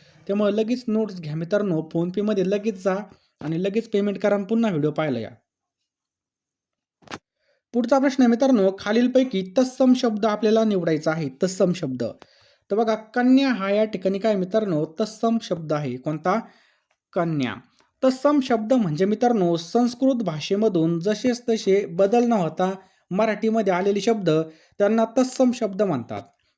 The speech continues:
कोणते शब्द आहेत बघा ते, राजा हा शब्द काय आहे बघा, तत्सम आहे, लक्षात ठेवा. मंदिर, राजा मंदिर. त्याचबरोबर संत हे सुद्धा तत्सम शब्द आहे. तिथी, तिथी सुद्धा मित्रांनो या ठिकाणी तत्सम शब्द आहे पहा.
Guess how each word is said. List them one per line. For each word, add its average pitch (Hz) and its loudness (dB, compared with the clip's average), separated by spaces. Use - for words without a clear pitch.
कोणते 254 4
शब्द 247 0
आहेत 220 4
बघा 208 2
ते, 196 2
राजा 196 0
हा 175 -4
शब्द 185 -4
काय 202 0
आहे 185 4
बघा, 180 2
तत्सम 180 -2
आहे, 120 -2
लक्षात 160 -4
ठेवा. 156 -2
मंदिर, 220 4
राजा 196 2
मंदिर. 202 0
त्याचबरोबर 208 2
संत 247 2
हे 185 2
सुद्धा 214 2
तत्सम 214 -2
शब्द 190 -2
आहे. 165 2
तिथी, 254 2
तिथी 226 -2
सुद्धा 214 -2
मित्रांनो 202 0
या 214 4
ठिकाणी 185 -2
तत्सम 220 -2
शब्द 175 -2
आहे 156 6
पहा. 113 -2